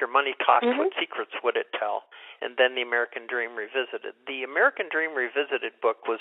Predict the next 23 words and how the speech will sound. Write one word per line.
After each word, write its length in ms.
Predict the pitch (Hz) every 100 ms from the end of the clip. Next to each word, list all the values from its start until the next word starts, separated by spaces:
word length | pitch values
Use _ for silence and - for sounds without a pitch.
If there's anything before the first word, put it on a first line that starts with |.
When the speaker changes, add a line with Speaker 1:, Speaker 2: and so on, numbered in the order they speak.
| -
Speaker 1:
really 200 | 160 220
inspired, 680 | 170 - - 120 117 113 - - - - - - - -
uh, 120 | - - -
sitting 220 | 170 180 156
in 80 | 127
a 60 |
coffee 400 | - 147 147 143
shop 280 | - 117 117 -
one 180 | 120
morning 500 | 127 117 120 120 120 113
in 220 | 131 131
Canton, 320 | - 143 120
Ohio, 480 | 127 131 139 127 123 - _ 135
down 200 | 123 127
the 80 | -
street 160 | 135 -
from 180 | 127 123
where 140 | 120 117
I, 220 | 117 110 -
I 120 | 127 117 - -
go 120 | 117
to 60 | 120
work, 360 | 156 135 -